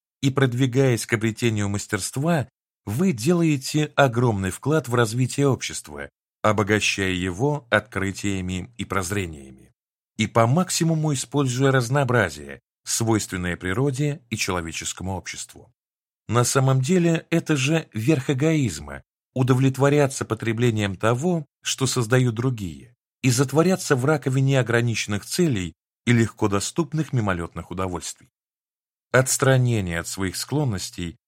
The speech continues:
может в долгосрочной перспективе привести лишь к страданиям и разочарованиям. У вас возникнет ощущение, что вы зря растратили что-то уникальное.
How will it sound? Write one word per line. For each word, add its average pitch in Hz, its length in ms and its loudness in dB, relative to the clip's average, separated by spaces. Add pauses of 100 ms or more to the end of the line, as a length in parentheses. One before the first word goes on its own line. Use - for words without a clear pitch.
(160)
может 135 480 2
в 101 100 -6
долгосрочной 117 720 0
перспективе 107 840 -2 (420)
привести 147 480 2
лишь 147 260 0
к - 100 -14
страданиям 151 920 0
и 135 60 2
разочарованиям. 113 920 -2 (720)
У 127 120 2
вас 175 300 2
возникнет 131 560 0
ощущение, 160 640 -2
что - 200 -2
вы 139 140 2
зря 127 300 4
растратили 135 600 0
что-то - 380 -4
уникальное. 80 720 -8